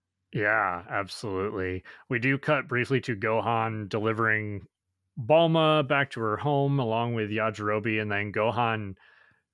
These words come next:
quickly dipping out because he wants to go check on his father and see how he's doing.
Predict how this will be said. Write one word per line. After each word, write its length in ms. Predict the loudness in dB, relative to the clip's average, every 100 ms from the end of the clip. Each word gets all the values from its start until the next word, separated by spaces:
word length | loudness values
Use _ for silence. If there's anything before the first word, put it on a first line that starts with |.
| 0
quickly 440 | 2 2 2 0
dipping 400 | 2 0 0 0
out 220 | 0 0
because 240 | -6 -8 -4
he 80 |
wants 240 | -2 -2 -4
to 80 | -4
go 100 | -4
check 260 | -2 -2
on 140 | -2 -4
his 160 | -6
father 420 | -2 -2 0 -4
and 140 | -6 -6
see 200 | -4 -4
how 260 | -4 -4
he's 360 | -6 -6 -6 -4
doing. 500 | -6 -6 -6 -8 -12